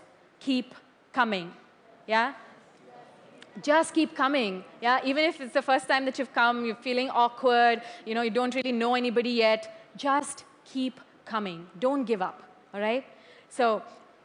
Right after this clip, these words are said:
take all the opportunities, you know, about the living room, the gym meetings, take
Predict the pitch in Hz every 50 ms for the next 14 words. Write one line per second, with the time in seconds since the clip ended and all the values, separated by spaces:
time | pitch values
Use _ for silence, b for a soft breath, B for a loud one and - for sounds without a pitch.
0 | _ _ _ _ - 302 311 - 285 277 302 311 311 285 254 - 262 - - 269
1 | 269 254 277 277 262 226 240 233 247 240 240 240 226 214 220 226 254 285 320 311
2 | 294 226 269 285 285 277 269 269 220 220 180 190 277 285 285 277 269 262 254 -
3 | 262 254 247 247 247 247 - - - 247 240 -